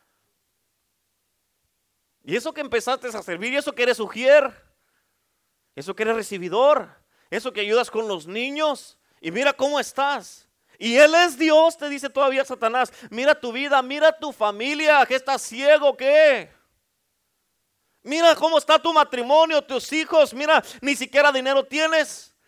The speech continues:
Siempre estás batallando. ¿Qué clase de vida es esa? Y ahí es donde muchos caen y vayan, dicen, "Sí es cierto, ¿verdad?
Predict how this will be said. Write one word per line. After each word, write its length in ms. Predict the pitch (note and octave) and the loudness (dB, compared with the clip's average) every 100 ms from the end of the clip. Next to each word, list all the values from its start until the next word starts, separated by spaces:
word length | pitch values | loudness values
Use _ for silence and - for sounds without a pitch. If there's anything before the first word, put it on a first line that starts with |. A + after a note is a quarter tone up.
| _ | _
Siempre 340 | - C#4 C#4+ C#4 | -8 -6 -2 -2
estás 180 | C4 B3+ | 0 0
batallando. 480 | B3+ A#3 B3+ C4 B3+ | 0 -2 -2 -2 -4
¿Qué 200 | D#4+ - | -6 -6
clase 540 | D#4+ E4 D#4+ - D4 | 2 4 4 0 2
de 100 | C4 | 2
vida 240 | C#4 C#4+ | 2 0
es 140 | C4+ C#4 | 0 2
esa? 640 | C#4+ C#4 C4+ G3 D#3 _ _ _ _ _ _ | 0 0 -4 -4 -12 _ _ _ _ _ _
Y 100 | D#3 | -8
ahí 140 | G3+ | -4
es 100 | C4 | -4
donde 220 | C#4 B3+ G#3+ | -4 -6 -6
muchos 380 | B3 B3+ A#3 | -8 -8 -10
caen 320 | - A#3 A#3+ A3 | -6 -4 -4 -6
y 100 | E3 | -4
vayan, 300 | F#3+ G3+ F#3+ | -4 -4 -8
dicen, 280 | E3+ C#3+ - - - _ _ _ _ _ _ _ _ | -12 -16 -20 -20 -20 _ _ _ _ _ _ _ _
"Sí 220 | _ C#3 | _ -20
es 80 | - | -20
cierto, 560 | B2 A2 C3+ _ F#3 | -20 -20 -20 _ -20
¿verdad? 340 | G3 - - | -18 -16 -18